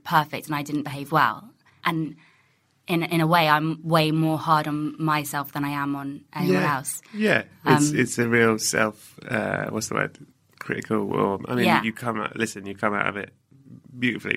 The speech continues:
Speaker 2: but, but
Speaker 1: But I behave
Speaker 2: you're,
Speaker 1: badly
Speaker 2: yeah,
Speaker 1: in certain
Speaker 2: you're
Speaker 1: ways, and I know that.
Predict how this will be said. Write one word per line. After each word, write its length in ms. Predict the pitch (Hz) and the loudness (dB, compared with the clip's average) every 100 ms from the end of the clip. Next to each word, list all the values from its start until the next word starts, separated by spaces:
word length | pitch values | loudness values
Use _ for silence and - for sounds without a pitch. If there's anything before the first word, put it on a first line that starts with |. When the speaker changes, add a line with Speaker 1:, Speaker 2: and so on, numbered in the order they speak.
| - | -2
Speaker 2:
but, 260 | 107 - - | -6 -6 -14
but 340 | 117 110 - _ _ | -2 -2 -2 _ _
Speaker 1:
But 100 | 202 | 2
I 100 | 208 | 2
behave 220 | 202 196 | 0 -2
Speaker 2:
you're, 120 | 170 170 | 0 2
Speaker 1:
badly 400 | 170 165 147 143 | 2 2 -6 -8
Speaker 2:
yeah, 280 | 160 107 | 0 0
Speaker 1:
in 60 | 101 | 2
certain 240 | - 104 | 2 2
Speaker 2:
you're 120 | 101 98 | 2 2
Speaker 1:
ways, 400 | 160 139 147 156 | 0 -2 -12 -8
and 160 | 156 - | -6 -2
I 100 | 156 | 0
know 240 | 165 165 | 0 -2
that. 260 | 139 143 | -4 -8